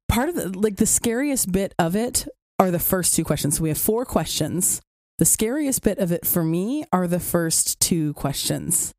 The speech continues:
every time. Like, I'm always pretty sure I know what your answer is gonna be,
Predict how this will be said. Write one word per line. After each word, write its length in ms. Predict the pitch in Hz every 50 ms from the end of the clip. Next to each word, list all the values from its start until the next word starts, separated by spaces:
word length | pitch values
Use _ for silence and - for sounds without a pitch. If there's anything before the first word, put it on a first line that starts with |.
| _ _ _
every 320 | - 175 165 156 160 165 156
time. 400 | - - 156 147 147 147 135 - - -
Like, 280 | 202 202 190 180 - - - _ _ _ _ _ _ _ _ _ _ _
I'm 160 | - 220 233
always 240 | 247 269 311 294 -
pretty 300 | - - - 226 214 233
sure 300 | - - 269 262 247 233
I 80 | - 202
know 120 | 190 185 180
what 180 | 185 190 -
your 120 | 202 - 185
answer 260 | 165 160 170 - 220
is 80 | 226
gonna 160 | - - 269 277
be, 320 | 277 311 320 330 349 359